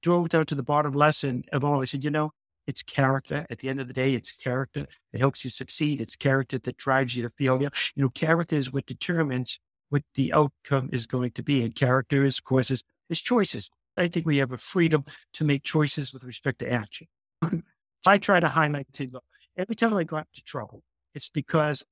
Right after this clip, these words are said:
I did not call upon my good character. I did not recognize the character of the people I was dealing with."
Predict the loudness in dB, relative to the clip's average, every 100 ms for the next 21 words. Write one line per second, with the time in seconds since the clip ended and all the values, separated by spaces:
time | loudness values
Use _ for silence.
0 | 0 4 4 2 -4 -4 -4 -6 -4 -2
1 | -2 -6 -6 0 2 0 -4 -4 -4 -2
2 | 0 0 0 -4 -4 -6 -8 _ _ _
3 | -4 -2 0 2 4 4 0 -6 -4 -4
4 | -6 -10 -12 -14 _ -8 -6 -4 -2 -2
5 | 2 2 0 -6